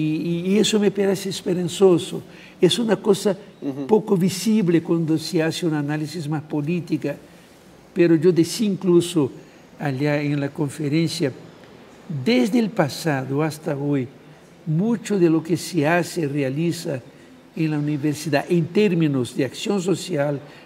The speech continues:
Speaker 1: de compromiso con las comunidades, parte más bien de estos espacios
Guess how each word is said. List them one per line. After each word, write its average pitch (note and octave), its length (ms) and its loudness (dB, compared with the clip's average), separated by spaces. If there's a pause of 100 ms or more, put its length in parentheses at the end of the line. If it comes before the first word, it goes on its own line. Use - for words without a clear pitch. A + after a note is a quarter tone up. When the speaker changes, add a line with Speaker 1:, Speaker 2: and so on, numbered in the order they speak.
(120)
Speaker 1:
de D3+ 120 0
compromiso E3+ 840 -2
con D3+ 200 -6
las C#3+ 180 -4
comunidades, C#3+ 920 -2 (480)
parte G3+ 340 -2
más F3 280 -2
bien E3+ 320 2 (540)
de E3 140 6
estos F#3 260 2 (200)
espacios - 880 -4